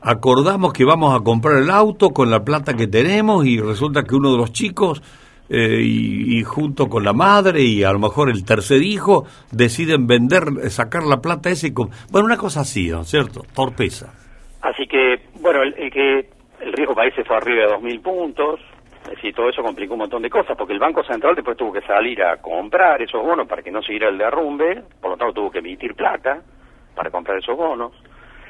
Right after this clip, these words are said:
Speaker 2: Alguien que está del otro lado escuchándonos dirá, "Bueno, está bien, pero a mí en qué me impacta esto, qué tiene que ver conmigo, que el riesgo país esté en dos mil puntos, no me cambió la vida, ni me la va a cambiar a mil setecientos". Y por supuesto que no,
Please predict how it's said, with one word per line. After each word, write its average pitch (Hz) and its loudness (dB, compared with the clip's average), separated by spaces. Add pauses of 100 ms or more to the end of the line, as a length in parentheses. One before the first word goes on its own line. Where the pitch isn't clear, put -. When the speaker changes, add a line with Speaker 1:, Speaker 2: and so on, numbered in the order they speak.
(440)
Speaker 2:
Alguien 214 0
que 147 -2
está 160 2
del 156 4
otro 156 0
lado 160 4
escuchándonos 147 -2
dirá, 139 2
"Bueno, 151 2
está 170 0
bien, 151 -4
pero 127 4
a - 0
mí 165 -2
en 165 -4
qué 175 -10
me 135 -8
impacta 107 0
esto, 117 0
qué 107 -10
tiene 120 -10
que 107 -4
ver 104 -4
conmigo, 101 -8
que - -8
el 98 -6
riesgo 127 -2
país 101 -4
esté 104 -10
en 98 -12
dos 87 -8
mil 101 -12
puntos, 107 -8
no 92 -10
me 92 -12
cambió 85 -6
la 85 -4
vida, 98 -4
ni 85 -12
me 82 -12
la 82 -6
va 95 0
a 98 -10
cambiar 92 -6
a - -2
mil 90 -12
setecientos". 90 -12 (920)
Y - -14
por - -8
supuesto - -2
que 104 -8
no, 127 -2